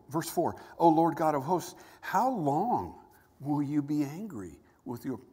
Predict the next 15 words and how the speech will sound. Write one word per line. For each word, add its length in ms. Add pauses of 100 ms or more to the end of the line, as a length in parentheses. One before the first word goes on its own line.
(120)
with 160
your 100
people's 400
prayers?" 460 (280)
It's 200 (420)
using 400
the 200
analogy 460
here 200
of, 140
of 100
a 60
shepherd. 360
It's 100
like, 120